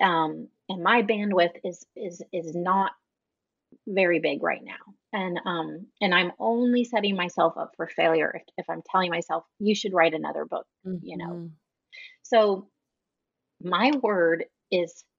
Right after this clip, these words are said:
Speaker 1: sog, and sog are my reasonable expectations each day.
Speaker 2: Mm-hmm.
Speaker 1: S, safety. Am I doing things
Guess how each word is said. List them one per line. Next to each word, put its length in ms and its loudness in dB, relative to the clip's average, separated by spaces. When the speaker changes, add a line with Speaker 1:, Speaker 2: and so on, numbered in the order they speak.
Speaker 1:
sog, 600 0
and 420 2
sog 600 2
are 140 2
my 200 2
reasonable 640 2
expectations 1000 -4
each 300 -4
day. 360 -6
Speaker 2:
Mm-hmm. 300 -12
Speaker 1:
S, 480 2
safety. 720 -2
Am 160 2
I 140 4
doing 720 2
things 480 0